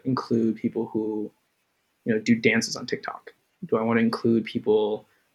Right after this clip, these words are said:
who do services in the real world, like brick and mortar? Like, what are my, what are my criteria there? So, um, I ended up going down that thread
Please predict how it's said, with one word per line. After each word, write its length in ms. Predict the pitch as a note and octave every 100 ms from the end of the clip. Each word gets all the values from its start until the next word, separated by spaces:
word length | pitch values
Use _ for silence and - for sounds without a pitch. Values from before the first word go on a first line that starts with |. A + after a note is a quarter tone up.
| _
who 640 | - - A2 A2 G#2+ G2+ -
do 120 | A2
services 600 | - A2 A#2 - - -
in 60 |
the 60 | G2+
real 200 | G2+ F#2
world, 200 | C#2 -
like 140 | -
brick 160 | - G#2+
and 100 | G#2+
mortar? 300 | - - - -
Like, 140 | A#2+
what 120 | B2
are 60 | C3+
my, 260 | B2+ A#2 A2+
what 80 | A#2+
are 60 |
my 80 | A2+
criteria 500 | - - G#2+ - -
there? 220 | G2 -
So, 300 | - B2+ G#2 - _ _ _ _ _ _
um, 480 | - A2 G#2 G#2 - _ -
I 80 | C3+
ended 160 | D3
up 120 | D3
going 200 | C3+ C3
down 200 | B2 A2+
that 220 | A2+ A2 -
thread 420 | C3 B2+ D3